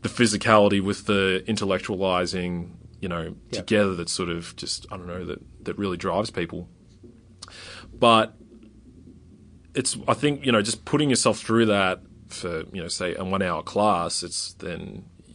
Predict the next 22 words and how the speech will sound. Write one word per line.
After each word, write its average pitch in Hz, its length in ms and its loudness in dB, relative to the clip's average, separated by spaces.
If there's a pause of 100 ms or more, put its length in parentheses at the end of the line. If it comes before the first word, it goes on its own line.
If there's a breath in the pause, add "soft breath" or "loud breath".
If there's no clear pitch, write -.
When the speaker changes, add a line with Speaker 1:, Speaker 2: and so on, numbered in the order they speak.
(180)
Speaker 1:
that's 113 180 0
gonna 104 140 0
feed 104 340 2
into 101 260 0
your 92 80 -2
next 92 240 -4
thing. 98 220 -2
Like, 101 220 0
all 160 160 6
the, 156 100 6 (120)
it's, - 260 -2 (1160 loud breath)
I 117 40 -6
mean, 117 240 -2
it's, - 220 -6
it's - 180 -6
like, 131 160 -6
it's - 160 -2
all 151 100 6
habit 113 260 2
forming, 82 380 -4
I 85 80 -8
guess, - 460 -4